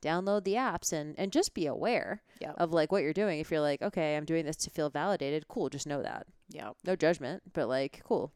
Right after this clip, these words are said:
Speaker 1: I think that's valid. It's fine.
Speaker 2: So valid. Well,
Speaker 1: It's a good one.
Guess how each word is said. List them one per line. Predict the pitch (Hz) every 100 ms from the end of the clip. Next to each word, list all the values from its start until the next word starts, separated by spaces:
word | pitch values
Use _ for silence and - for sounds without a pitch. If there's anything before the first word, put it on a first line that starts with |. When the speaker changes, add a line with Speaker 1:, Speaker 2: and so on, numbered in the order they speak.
| _ _ _ _ -
Speaker 1:
I |
think | 208 -
that's | -
valid. | 127 123 190 208
It's | -
fine. | 220 175 - _ _ _ _
Speaker 2:
So | - - -
valid. | - - - - _ _ _ - _ _ _ _ -
Well, | 190 180 185
Speaker 1:
It's | 180
a |
good | 214
one. | 240 214